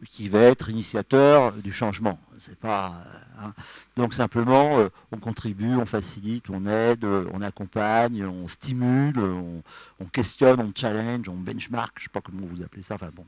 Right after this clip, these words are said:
on peut faire tout, appeler ça tous les noms qu'on veut, mais voilà. On est, disons, on doit être dans le mouvement de jamais être figé, et, euh, c'est souvent un, un peu le problème des grandes administrations. Donc, on s'intéresse aux exoplanètes, et ça, bon, j'ai mis ça parce que c'est,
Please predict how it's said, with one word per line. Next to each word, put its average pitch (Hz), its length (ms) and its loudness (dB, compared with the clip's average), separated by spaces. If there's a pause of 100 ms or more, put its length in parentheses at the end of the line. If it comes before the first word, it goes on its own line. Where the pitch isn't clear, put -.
(160)
on - 40 -20
peut - 260 -20
faire 110 180 -4
tout, 107 120 -12
appeler 98 200 -10
ça 107 140 -10
tous 120 120 -6
les 117 80 0
noms 113 120 0
qu'on 107 160 -8
veut, 131 120 2
mais 113 180 -2 (480)
voilà. 113 180 -4 (420)
On 120 140 -2
est, 165 120 8
disons, 135 360 0
on 135 60 -4
doit 120 120 6
être 147 60 4
dans 123 100 4
le 113 60 0
mouvement 113 400 -2
de 101 160 -4
jamais 120 220 -2
être - 120 -8
figé, 113 420 -10 (640)
et, 101 80 -8
euh, 95 420 -4 (120)
c'est - 200 -12
souvent 101 460 -4
un, 87 140 -10
un 98 60 -8
peu - 140 0
le 113 60 0
problème 117 420 -2
des 98 100 -4
grandes 107 220 -4
administrations. 90 600 -8 (840)
Donc, 147 220 6 (320)
on 123 60 -4
s'intéresse 135 460 2
aux 107 60 -6
exoplanètes, 98 640 -4
et 101 40 -12
ça, 117 200 -4 (140)
bon, 95 120 -16
j'ai 98 140 -14
mis 92 140 -10
ça 107 180 -2
parce - 200 -12
que 95 120 -14
c'est, 87 260 -18